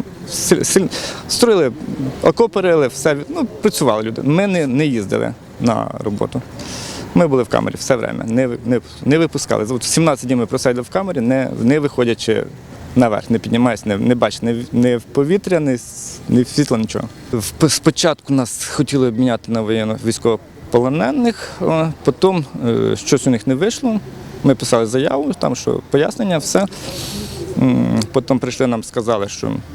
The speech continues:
чомусь не обміняли нас, будуть пробувати ще раз. Ну, ось це було на сімнадцятий день нашого перебування.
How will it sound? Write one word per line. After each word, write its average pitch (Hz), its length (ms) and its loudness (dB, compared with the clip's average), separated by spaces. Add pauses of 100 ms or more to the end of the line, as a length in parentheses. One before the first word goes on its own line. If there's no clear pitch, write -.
(160)
чомусь 160 300 2
не 147 80 4
обміняли 185 420 2
нас, 214 300 -2 (400)
будуть 156 220 4
пробувати 127 320 0
ще 113 220 0
раз. - 260 -10 (720)
Ну, 147 100 4
ось - 260 -2
це 120 180 6
було 104 320 0 (140)
на 120 100 2
сімнадцятий 120 420 0
день 104 140 -2
нашого 104 320 -6
перебування. 117 600 -2